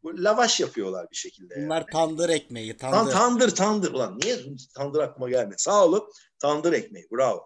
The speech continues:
Speaker 1: Çok daha güzel oldu. Bu işte meşhur ağaç. Bu ağaç yalnız hakikaten hani, e, eski fotoğraflarda daha büyük gözüküyor. Ben anlayamadım yani. Herhalde aynı ağaçtır. Ve, e, bin dokuz yüz otuzlarda bunun içerisinde bir berber dükkanı olduğundan bahsediliyor.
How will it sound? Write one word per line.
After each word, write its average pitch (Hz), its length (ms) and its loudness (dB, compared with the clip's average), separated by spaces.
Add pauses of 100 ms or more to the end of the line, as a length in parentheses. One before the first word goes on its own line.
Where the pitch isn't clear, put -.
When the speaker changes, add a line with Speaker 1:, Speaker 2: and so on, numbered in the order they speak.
Speaker 1:
Çok - 240 -14
daha 95 120 -8
güzel 90 160 -16
oldu. 220 120 -10
Bu 302 100 0
işte - 160 -6
meşhur 190 360 -4
ağaç. - 440 -10 (400)
Bu 359 280 4
ağaç 135 260 -6
yalnız 190 420 -4
hakikaten 262 440 -6 (440)
hani, 214 180 -4
e, 165 160 -6 (600)
eski 156 320 -2
fotoğraflarda 214 760 -2
daha 156 240 -6
büyük 131 240 -10
gözüküyor. 90 500 -18
Ben 139 120 -4 (120)
anlayamadım 113 500 -14 (100)
yani. - 200 -20 (260)
Herhalde 113 360 -8
aynı 175 420 -6
ağaçtır. 151 360 -12 (300)
Ve, 123 120 -4
e, 165 560 -4
bin 180 120 -8
dokuz 294 240 -4
yüz - 20 -10
otuzlarda 214 560 -2
bunun 226 140 -6
içerisinde 214 480 -4
bir 175 140 -8
berber 143 420 2
dükkanı 208 340 0
olduğundan 220 580 -4
bahsediliyor. - 640 -12